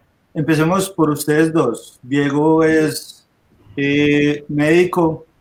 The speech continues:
y, y ingeniero biomédico, y Mónica es artista. La primera pregunta, si la pueden resumir un poco, sería, bueno, este asunto del homeschooling, ¿fue que a ustedes no les gustó el colegio?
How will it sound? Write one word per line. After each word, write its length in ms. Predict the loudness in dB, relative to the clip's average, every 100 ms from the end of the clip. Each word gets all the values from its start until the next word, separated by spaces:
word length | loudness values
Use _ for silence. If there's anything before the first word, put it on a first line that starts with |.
| -14
y, 800 | -10 -8 -8 -10 -10 -8 -8 -8
y 140 | -10 -14 _ -14
ingeniero 640 | -12 -10 -8 -4 -2 2
biomédico, 880 | 4 4 4 4 4 2 -2 -4 _ _ _ _ _ _ -6
y 340 | 0 4 4
Mónica 440 | 4 0 -2 -2 0
es 60 |
artista. 580 | 0 2 0 0 -2 -4 -2
La 140 | -2
primera 260 | 2 2 4
pregunta, 440 | 2 2 2 -2
si 340 | -4 -4 -4
la 180 | -2 -6
pueden 220 | -4 -4
resumir 380 | -2 -4 -4 -4
un 140 | -4 0
poco, 260 | -2 0
sería, 280 | -2 2 2
bueno, 360 | 2 0 -2 -8 _ _ _ _
este 220 | -8 -4
asunto 300 | 0 0 2
del 100 | 2
homeschooling, 500 | 2 0 -4 -2 0
¿fue 140 | -2
que 80 | -2
a 20 |
ustedes 280 | -2 0 2
no 80 | 2
les 160 | 0 -2
gustó 260 | -6 -8
el 80 | -8
colegio? 680 | -2 0 0 0 -2 -6